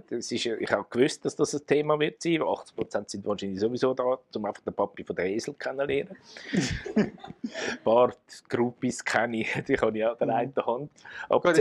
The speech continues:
Speaker 2: müssen wir noch sagen, was aus dem, das, das
Speaker 1: Ich,
Speaker 2: Kind
Speaker 1: eben,
Speaker 2: ist
Speaker 1: das
Speaker 2: nicht gescheitert worden, oder?
Speaker 1: Naja, das
Speaker 2: Also, die,
Speaker 1: Moment.
Speaker 2: das, das, das Töchterli, wo dort zwei
Speaker 1: Ja.
Speaker 2: so Jahre war, die ist heute etwa dreiundzwanzig,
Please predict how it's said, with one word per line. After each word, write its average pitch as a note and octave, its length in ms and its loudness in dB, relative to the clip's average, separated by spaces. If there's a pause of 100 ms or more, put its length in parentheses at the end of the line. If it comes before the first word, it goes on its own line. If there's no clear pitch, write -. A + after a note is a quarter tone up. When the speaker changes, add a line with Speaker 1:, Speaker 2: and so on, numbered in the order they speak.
Speaker 2:
müssen E3+ 140 8
wir D3+ 60 4
noch C#3 60 4
sagen, D#3+ 240 6
was D3+ 160 4
aus D#3 140 -2
dem, C#3 240 2 (320)
das, D#3 120 4
das - 160 4
Speaker 1:
Ich, - 40 -2
Speaker 2:
Kind F#3 140 8
Speaker 1:
eben, G#3+ 100 8
Speaker 2:
ist B2 80 0
Speaker 1:
das C#3+ 80 2
Speaker 2:
nicht F3 160 4
gescheitert D3+ 560 4
worden, A2+ 380 4
oder? B2 320 2 (140)
Speaker 1:
Naja, B2+ 460 12 (120)
das C3 240 8
Speaker 2:
Also, D3+ 240 4 (320)
die, D#3 240 0
Speaker 1:
Moment. C3 320 6
Speaker 2:
das, F3 220 6
das, F3+ 260 4 (640)
das D#3+ 180 6
Töchterli, F3+ 580 6
wo D3+ 80 8
dort D3+ 280 6
zwei C3+ 420 4
Speaker 1:
Ja. A#2+ 160 4
Speaker 2:
so D3 180 8
Jahre C#3+ 300 8
war, - 0 - (320)
die D3 140 4
ist C#3 100 2
heute C#3+ 240 4
etwa C3 340 4 (140)
dreiundzwanzig, D3+ 880 2